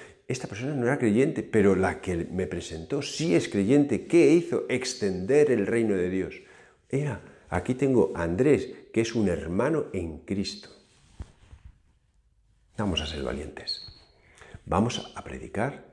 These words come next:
el reino de Dios, porque el reino de Dios se ha acercado y el reino de Dios está presente. Y nosotros no queremos encerrarnos, queremos explotar. Así que, Señor,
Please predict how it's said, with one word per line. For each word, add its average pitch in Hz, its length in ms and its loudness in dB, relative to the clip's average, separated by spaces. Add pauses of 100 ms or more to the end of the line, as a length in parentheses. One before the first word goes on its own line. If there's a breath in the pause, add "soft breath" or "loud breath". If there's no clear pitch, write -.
(340)
el 78 220 -10
reino 107 460 -2
de - 160 -12
Dios, - 360 -8
porque - 220 -6
el - 80 0
reino 120 220 2
de 92 100 2
Dios 123 220 2 (420 loud breath)
se - 220 -8
ha 90 80 0
acercado - 720 -8
y 80 140 -6
el 78 120 -6
reino 95 300 0
de 78 120 -4
Dios 117 460 -2
está - 420 -4
presente. - 520 -10 (720 loud breath)
Y 92 140 2
nosotros 92 460 2
no 95 380 4
queremos 87 880 0
encerrarnos, - 800 -12
queremos 85 400 -4 (1120)
explotar. - 460 -14 (720 loud breath)
Así 98 260 0
que, - 140 -6
Señor, 98 320 2